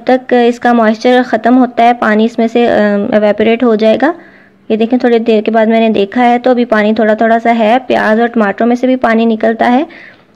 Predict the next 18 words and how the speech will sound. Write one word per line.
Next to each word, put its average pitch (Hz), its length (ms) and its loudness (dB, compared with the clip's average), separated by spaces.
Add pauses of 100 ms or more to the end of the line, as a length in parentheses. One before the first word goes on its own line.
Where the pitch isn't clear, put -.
(160)
तो 226 60 0
ये 240 260 2
चीज़ें 254 420 -2
इसी 254 260 -2
पानी 226 300 0
में 240 140 2
बहुत 247 260 -2
अच्छी 233 220 -2
सी 240 140 -4
गल 208 240 2
जाएंगी। 220 420 -2 (1500)
हमने 240 180 2
दोबारा 214 320 2
इसको 285 240 0
cover 269 260 0
कर 262 140 -2
देना 262 240 2
है। 294 220 0